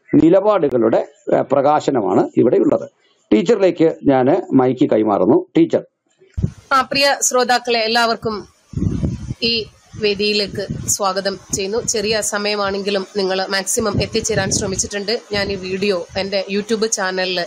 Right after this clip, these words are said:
Speaker 2: ലൈവായിട്ട് ടെലികാസ്റ്റ് ചെയ്യുന്നുണ്ട്. എൻ്റെ സബ്സ്ക്രൈബേഴ്സ് പറഞ്ഞതുകൊണ്ടാണ്. <clears throat> വളരെ short ടൈമാണ് നമുക്കുള്ളത്. അപ്പോ ഇത് നമ്മൾ, ഞാൻ ആരോടും അങ്ങോട്ട്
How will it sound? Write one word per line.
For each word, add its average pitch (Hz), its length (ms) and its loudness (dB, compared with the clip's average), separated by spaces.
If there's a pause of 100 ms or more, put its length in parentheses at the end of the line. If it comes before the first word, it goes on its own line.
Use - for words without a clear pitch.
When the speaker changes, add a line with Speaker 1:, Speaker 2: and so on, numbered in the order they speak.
Speaker 2:
ലൈവായിട്ട് 196 600 -2
ടെലികാസ്റ്റ് 190 500 -4
ചെയ്യുന്നുണ്ട്. 170 580 -6 (640)
എൻ്റെ 180 420 -4 (160)
സബ്സ്ക്രൈബേഴ്സ് 220 840 -2
പറഞ്ഞതുകൊണ്ടാണ്. 196 720 -2 (120)
<clears throat> 151 560 -4 (1080)
വളരെ 285 200 0
short 254 480 -2
ടൈമാണ് 185 500 -2 (140)
നമുക്കുള്ളത്. 170 580 -6 (1000)
അപ്പോ 349 160 0 (220)
ഇത് 320 160 2 (600)
നമ്മൾ, 370 320 2
ഞാൻ 359 320 4
ആരോടും 254 640 4
അങ്ങോട്ട് 240 500 0